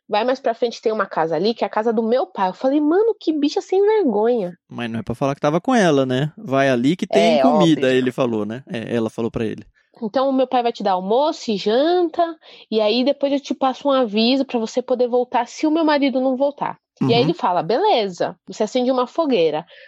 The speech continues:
Speaker 1: Aí ela, "Não, fogueira não, vai chamar muita atenção, não sei o quê." Aí ele, "Vai acender uma fogueira sim, senhora."
Speaker 2: "Se você quiser que eu volte, eu vai ter assim na fogueira, né?"
Speaker 1: É. E aí ele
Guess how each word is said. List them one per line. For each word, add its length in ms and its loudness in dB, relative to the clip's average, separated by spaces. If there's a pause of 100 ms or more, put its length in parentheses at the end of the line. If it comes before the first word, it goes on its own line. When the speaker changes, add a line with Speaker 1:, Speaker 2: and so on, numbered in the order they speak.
Speaker 1:
Aí 80 -2
ela, 120 2
"Não, 340 0
fogueira 420 0
não, 260 0
vai 100 -2
chamar 280 -4
muita 240 -2
atenção, 520 0
não 60 -8
sei 160 -4
o 80 -2
quê." 280 -4 (100)
Aí 160 0
ele, 260 -4 (480)
"Vai 180 0
acender 320 -2
uma 140 -2
fogueira 400 0
sim, 220 -2
senhora." 420 -6 (720)
Speaker 2:
"Se 220 -12
você 180 0
quiser 340 0
que 100 -6
eu 80 2
volte, 360 2
eu 260 2
vai 160 0
ter 140 -2
assim 240 -2
na 100 -2
fogueira, 440 -4
né?" 140 -12 (320)
Speaker 1:
É. 280 0 (520)
E 100 2
aí 220 0
ele 240 2